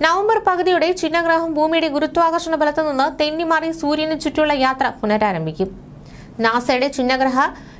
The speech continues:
ടെറസ്ട്രിയൽ ഇംപാക്ട് ലാസ്റ്റ് അലേർട്ട് സിസ്റ്റം ആണ് ഈ ചിഹ്നഗ്രഹത്തെ ആദ്യമായി തിരിച്ചറിയുന്നത്. മിനിമൂൺ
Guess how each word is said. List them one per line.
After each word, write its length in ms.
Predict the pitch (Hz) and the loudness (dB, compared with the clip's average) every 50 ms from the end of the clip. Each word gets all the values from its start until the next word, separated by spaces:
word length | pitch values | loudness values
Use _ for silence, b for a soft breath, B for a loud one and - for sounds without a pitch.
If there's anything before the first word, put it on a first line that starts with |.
| B - - | B 0 2
ടെറസ്ട്രിയൽ 580 | 294 294 302 302 - - - 349 339 339 339 - - 277 | 2 2 2 0 -2 -2 -2 0 2 2 0 0 -2 -4
ഇംപാക്ട് 480 | 294 285 294 - 320 330 330 330 - 277 277 | -6 -2 0 0 0 0 -2 -4 -4 0 2
ലാസ്റ്റ് 340 | 277 277 311 320 - - - - 254 262 | 2 2 2 -2 -4 -10 -6 -2 0 0
അലേർട്ട് 300 | 285 302 320 330 320 - | 2 2 0 0 -2 -4
സിസ്റ്റം 340 | 294 277 - - 269 294 370 381 B B B B B B - 277 | -8 -6 0 0 0 0 0 -6 B B B B B B 0 0
ആണ് 120 | 285 302 294 - 294 | 0 0 -2 -2 -2
ഈ 60 | 302 320 320 - | -2 -2 -2 -2
ചിഹ്നഗ്രഹത്തെ 500 | 294 294 320 311 302 302 294 294 294 - 262 262 262 | 0 0 0 2 2 2 2 2 -2 -2 0 0 0
ആദ്യമായി 320 | 285 285 302 285 277 269 262 | 2 0 0 -2 -2 -2 -2
തിരിച്ചറിയുന്നത്. 680 | 262 208 196 208 - 196 175 175 175 180 175 170 - - - - - - - - - B B B B B B - 339 | -2 -4 -4 0 0 0 0 0 0 -2 0 0 0 -4 -4 -10 -18 -18 -20 -20 -20 B B B B B B 0 2
മിനിമൂൺ 380 | 370 392 440 453 415 453 453 | 2 4 4 4 4 4 4